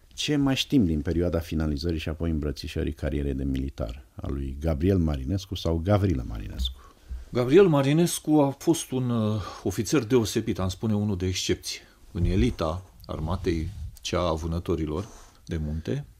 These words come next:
Speaker 2: A primit o educație solidă, la fel ca și ceilalți doi frați ai săi, ambii ajunși generali, unul la jandarmi, celălalt, uh, în domeniul medicinei militare și ministru.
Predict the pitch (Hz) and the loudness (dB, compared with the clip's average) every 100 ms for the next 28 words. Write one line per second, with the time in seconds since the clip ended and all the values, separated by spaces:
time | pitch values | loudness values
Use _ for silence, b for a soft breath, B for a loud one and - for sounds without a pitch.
0 | _ - - 147 156 151 135 113 113 147 | _ -4 4 6 8 8 8 8 4 4
1 | 135 110 113 110 139 107 101 95 117 117 | 2 4 6 6 8 8 6 4 0 0
2 | 98 - 110 101 95 - 120 107 98 90 | 0 0 0 2 2 2 4 4 4 0
3 | 101 98 90 - 117 - 87 80 - 87 | 2 2 2 0 -2 0 -2 -2 -2 -2
4 | 107 - 92 127 113 95 92 113 - - | -2 -6 0 2 4 4 4 2 2 0
5 | 92 110 104 82 90 110 - 98 87 85 | 2 4 4 2 0 -4 -2 0 0 -2
6 | 82 85 85 92 82 80 90 90 85 87 | -2 -2 0 0 -2 -2 0 0 0 -2
7 | 87 95 85 82 80 85 - 87 85 92 | -2 -4 -2 -2 -4 -8 -8 -4 -2 0
8 | 98 92 90 82 80 - 90 85 101 - | 0 0 -2 -4 -4 -4 -2 -4 -6 -6
9 | 80 80 80 78 127 - _ - - 101 | -6 -4 -4 -4 -6 -8 _ -16 -6 -2
10 | 85 85 - 101 | -2 -4 -6 -8